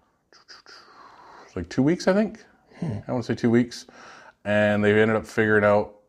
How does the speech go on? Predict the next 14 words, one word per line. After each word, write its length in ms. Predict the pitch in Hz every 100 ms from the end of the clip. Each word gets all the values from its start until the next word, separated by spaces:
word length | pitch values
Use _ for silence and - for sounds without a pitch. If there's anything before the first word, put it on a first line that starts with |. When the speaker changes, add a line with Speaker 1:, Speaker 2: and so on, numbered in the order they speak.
| _ _ -
Speaker 1:
I, 100 | 113
I 240 | 117 117
got 120 | 135
a 60 | 127
job 340 | 98 101 101
there 120 | 87
right 140 | 82 80
away. 180 | 76 85 _ - -
And 200 | 95 95
it 20 |
was 120 | 90
called 200 | - 92
the 60 | 85
Trustees. 640 | 104 92 101 107 139